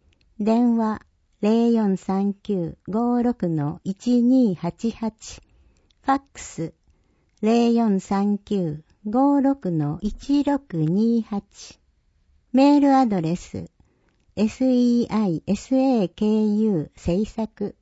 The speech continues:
アットマークシーアイティーワイシティドットケーアイエムアイティーエスユー君津ドットエルジードットジェーピー。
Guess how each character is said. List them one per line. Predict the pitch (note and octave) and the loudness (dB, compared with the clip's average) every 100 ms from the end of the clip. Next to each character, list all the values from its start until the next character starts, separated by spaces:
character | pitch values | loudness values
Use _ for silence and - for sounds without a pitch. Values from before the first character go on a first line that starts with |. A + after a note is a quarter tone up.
| _ | _
ア | - | -10
ッ | F#3 - | -8 -2
ト | B3 | 0
マ | B3 A#3 | 0 0
ー | F#3 | -4
ク | - B2+ - _ _ _ _ _ _ _ _ | -6 -12 -12 _ _ _ _ _ _ _ _
シ | - - C4 B3+ | -12 -2 0 0
ー | - | 0
ア | A#3 | 0
イ | A3 F#3+ | 0 -2
テ | - | 0
ィ | A3+ A3+ | 0 2
ー | |
ワ | G#3+ G#3 | 0 0
イ | F3 | 0
シ | - - C#4 | -2 -4 -4
テ | - | -4
ィ | C#3 - | -8 -8
ド | - D#3+ | -6 -6
ッ | E3+ _ - | -6 _ -10
ト | G#3 G3+ _ _ | -8 -8 _ _
ケ | - A#3 A#3+ A#3 | -2 2 2 2
ー | A3+ | 2
ア | |
イ | G#3 F3 | 2 2
エ | F3 | 2
ム | F#3+ G#3+ G#3+ | 2 2 2
ア | G#3 | 2
イ | F3 | 0
テ | - A3+ | -2 0
ィ | A#3 A#3 | 2 2
ー | A#3 | 2
エ | |
ス | - - | 0 -4
ユ | G#3 A#3 A3+ | -2 0 -2
ー | E3 _ _ | -4 _ _
君 | - C4 G3 | 0 2 2
津 | - - C#3+ - - | -2 -8 -10 -10 -6
ド | E3 | -2
ッ | F3+ - - | -2 -6 -8
ト | G3+ F#3+ - _ _ - | -6 -6 -10 _ _ -4
エ | F#3+ | 0
ル | G#3 G#3 | 0 0
ジ | G#3 G3 F3 - | -2 -4 -4 -6
ー | |
ド | F3+ | -6
ッ | F#3+ _ | -6 _
ト | - G3+ - _ _ | -6 -6 -6 _ _
ジ | - G3+ | -4 0
ェ | G#3 | 0
ー | G3+ _ | -2 _
ピ | G3 F3 D3 - | -4 -4 -6 -14
ー。 | _ | _